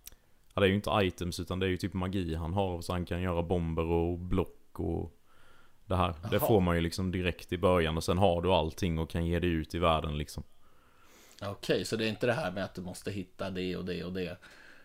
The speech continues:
Speaker 2: sen,
Speaker 1: Nej.
Speaker 2: senare, utan det är bara att köra.
Speaker 1: Enda är ju, eh, det här
Speaker 2: Okej.
Speaker 1: Master Sword då som du kan,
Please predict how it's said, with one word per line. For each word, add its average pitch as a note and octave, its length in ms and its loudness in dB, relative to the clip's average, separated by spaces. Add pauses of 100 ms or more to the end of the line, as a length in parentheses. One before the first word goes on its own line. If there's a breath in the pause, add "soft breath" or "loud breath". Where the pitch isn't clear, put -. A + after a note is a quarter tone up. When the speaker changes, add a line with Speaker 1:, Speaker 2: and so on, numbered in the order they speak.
(140 loud breath)
Speaker 2:
sen, F#2+ 260 0 (180)
Speaker 1:
Nej. G2 140 0 (100)
Speaker 2:
senare, F2+ 340 -4
utan F2 260 -8
det F2+ 60 -4
är F#2 40 -6
bara F2 240 -8 (140)
att - 80 -20
köra. E2+ 420 -8
Speaker 1:
Enda F#2+ 240 2
är F#2+ 100 8
ju, E2+ 440 4
eh, E2+ 60 0
det F2+ 60 2
här F2+ 80 4
Speaker 2:
Okej. F2+ 100 2
Speaker 1:
Master E2 400 0
Sword D#2 400 -2
då F2+ 120 2
som F2 160 -6
du E2 80 -2
kan, D#2+ 260 -4